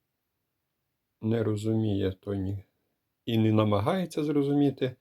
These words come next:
а хто хоче щось пізнавати, той буде пізнавати. Блок живлення зараз відкинутий. Живлення йде із акумулятора.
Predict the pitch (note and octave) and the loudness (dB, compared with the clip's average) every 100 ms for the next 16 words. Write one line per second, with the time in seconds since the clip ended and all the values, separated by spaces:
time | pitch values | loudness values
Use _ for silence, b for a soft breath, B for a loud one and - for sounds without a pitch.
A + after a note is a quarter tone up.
0 | b b b b _ - G#2 - A2+ A2 | b b b b _ -8 -8 -6 -10 -6
1 | A#2+ A2 - G#2 - A2+ - G#2+ A2+ B2+ | -6 -4 -4 -6 -4 -8 -8 -8 -2 0
2 | C3+ D3 G2 - A2+ A2+ F#2 A2 A2 - | -2 -4 -8 -8 -8 -8 -8 -8 -8 -10
3 | G#2 A2+ F2 F2 - F2+ - _ _ _ | -8 -4 -2 -4 -6 -16 -16 _ _ _
4 | b b b b _ _ _ _ - G2+ | b b b b _ _ _ _ -12 -4
5 | B2+ A#2 G2+ G2+ A2 G2 G2 F#2+ F#2+ G2 | 0 0 0 0 0 2 -2 -2 -4 -4
6 | G2+ F#2+ F#2+ F#2+ - - _ _ _ _ | -2 -2 -2 -6 -8 -10 _ _ _ _
7 | G#2+ G2+ - - F3+ D3 - A#2+ G#2+ - | -10 -8 -10 -10 -8 -8 -10 -10 -10 -12
8 | _ _ A2 B2 A#2 G#2 G#2 G2+ G2+ G2 | _ _ -8 -6 -4 -4 -2 -2 -2 -2
9 | G2+ G2 - G2+ F#2+ - - G#2+ - G2+ | -4 -4 -6 -6 -6 -12 -14 -14 -6 -4
10 | F#2+ F#2 F#2 F#2 - C#3+ F#3 | -2 0 0 0 -4 -4 -4